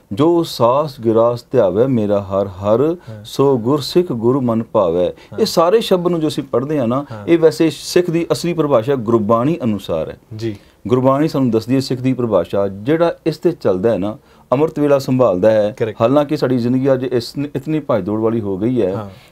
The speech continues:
Speaker 1: ਕਿ ਰਾਤ ਨੂੰ ਜਦੋਂ ਅਸੀਂ ਬਾਰਾਂ ਇੱਕ ਵਜੇ ਸੌਂਦੇ ਹਾਂ, ਤੇ
Speaker 2: ਹਾਂ।
Speaker 1: ਸਵੇਰੇ ਚਾਰ ਵਜੇ ਜਾਂ ਪੰਜ ਵਜੇ ਉੱਠਣਾ ਸਾਡੇ ਲਈ ਮੁਸ਼ਕਲ ਹੈ।
Speaker 2: ਹਾਂ।
Speaker 1: ਪਰ ਫਿਰ ਵੀ ਜਦੋਂ ਅਸੀਂ ਉੱਠਦੇ ਹਾਂ,
Speaker 2: ਜੀ।
Speaker 1: ਜਦੋਂ ਉੱਠ ਗਏ,
Speaker 2: ਜੀ।
Speaker 1: ਤਾਂ ਇੱਕ ਵਾਰੀ ਇਸ਼ਨਾਨ ਕਰਕੇ,
Speaker 2: ਹੂੰ।
Speaker 1: ਮਨ ਨੂੰ ਟਿਕਾ ਕੇ,
Speaker 2: ਹੂੰ।
Speaker 1: ਉਸ ਪ੍ਰਮਾਤਮਾ ਦੀ ਬੰਦਗੀ 'ਚ ਬੈਠੀਏ,
Speaker 2: ਹੂੰ।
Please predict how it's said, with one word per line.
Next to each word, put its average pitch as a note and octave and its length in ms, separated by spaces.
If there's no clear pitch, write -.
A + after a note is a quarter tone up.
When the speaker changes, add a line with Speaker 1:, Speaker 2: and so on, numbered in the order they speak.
Speaker 1:
ਕਿ C3+ 140
ਰਾਤ C3 280
ਨੂੰ D3 80
ਜਦੋਂ C#3 140
ਅਸੀਂ C3+ 120
ਬਾਰਾਂ A2+ 300
ਇੱਕ B2 120
ਵਜੇ B2+ 100
ਸੌਂਦੇ A#2+ 380
ਹਾਂ, G#2+ 140
ਤੇ A#2 180
Speaker 2:
ਹਾਂ। A#2 60
Speaker 1:
ਸਵੇਰੇ A#2+ 420
ਚਾਰ A2+ 260
ਵਜੇ A2+ 240
ਜਾਂ A2 120
ਪੰਜ G#2+ 300
ਵਜੇ A2 160
ਉੱਠਣਾ A2+ 280
ਸਾਡੇ G2 200
ਲਈ G#2 120
ਮੁਸ਼ਕਲ F#2 460
ਹੈ। C#2 140
Speaker 2:
ਹਾਂ। G#2+ 160
Speaker 1:
ਪਰ D#3+ 120
ਫਿਰ G3 260
ਵੀ G3+ 180
ਜਦੋਂ D#3+ 260
ਅਸੀਂ E3 140
ਉੱਠਦੇ D3+ 280
ਹਾਂ, A2 220
Speaker 2:
ਜੀ। A2+ 140
Speaker 1:
ਜਦੋਂ C#3+ 340
ਉੱਠ C#3 160
ਗਏ, A#2 420
Speaker 2:
ਜੀ। G#2 240
Speaker 1:
ਤਾਂ D3 160
ਇੱਕ D#3 180
ਵਾਰੀ D3 300
ਇਸ਼ਨਾਨ A#2+ 400
ਕਰਕੇ, A2+ 540
Speaker 2:
ਹੂੰ। A2 200
Speaker 1:
ਮਨ A2 240
ਨੂੰ B2 160
ਟਿਕਾ G#2+ 400
ਕੇ, A#2 360
Speaker 2:
ਹੂੰ। A2+ 80
Speaker 1:
ਉਸ A#2 160
ਪ੍ਰਮਾਤਮਾ A2 560
ਦੀ A2+ 120
ਬੰਦਗੀ G2 360
'ਚ G#2 80
ਬੈਠੀਏ, A#2+ 640
Speaker 2:
ਹੂੰ। A2+ 140